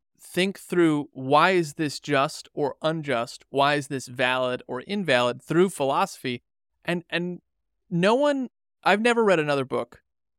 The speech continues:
that has made philosophy so digestible for an average reader like this.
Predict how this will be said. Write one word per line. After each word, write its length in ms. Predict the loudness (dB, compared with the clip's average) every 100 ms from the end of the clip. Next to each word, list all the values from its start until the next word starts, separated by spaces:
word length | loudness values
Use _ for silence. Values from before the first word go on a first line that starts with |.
| _ _ _
that 380 | -6 0 2 0
has 580 | -2 -2 0 -2 -6 -12 _ -14
made 400 | -6 -4 -4 -6
philosophy 760 | -8 -2 -2 -2 -10 -10 -10
so 800 | -10 -8 -2 0 0 -4 -8 -10
digestible 760 | -4 -4 -2 -4 -6 -6 -4 -4
for 180 | -2 -4
an 100 | -4
average 500 | -2 -2 -2 -6 -6
reader 320 | -6 -4 -6 -8 _ _ _ _ _ _ -8
like 320 | 0 0 -2
this. 460 | -10 -12 -12 -20